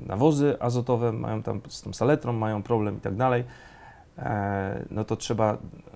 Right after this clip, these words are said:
kogoś rzucić na pożarcie. I być może, że właśnie ten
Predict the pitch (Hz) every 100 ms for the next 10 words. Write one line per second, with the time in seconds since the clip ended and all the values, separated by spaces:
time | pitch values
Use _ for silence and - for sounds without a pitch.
0 | - - 107 107 101 113 98 110 104 101
1 | 101 87 - 80 117 180 226 226 196 160
2 | 151 147 143 143 - 120 113